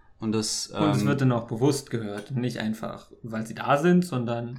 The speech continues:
Speaker 1: Genau.
Speaker 2: weil man sich dafür entscheidet.
Speaker 1: Weil man sich aktiv, man, man macht seinen Geldbeutel auf,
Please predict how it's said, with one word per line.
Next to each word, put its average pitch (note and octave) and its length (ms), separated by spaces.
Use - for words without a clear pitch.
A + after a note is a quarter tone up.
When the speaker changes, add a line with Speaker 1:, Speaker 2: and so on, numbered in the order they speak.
Speaker 1:
Genau. C#3+ 360
Speaker 2:
weil B2 100
man B2+ 100
sich C3 140
dafür C3 220
entscheidet. - 580
Speaker 1:
Weil B2+ 140
man C#3 140
sich C3+ 180
aktiv, A#2 420
man, A#2 260
man A2 200
macht C3 360
seinen G#2+ 380
Geldbeutel G2+ 560
auf, F#3+ 400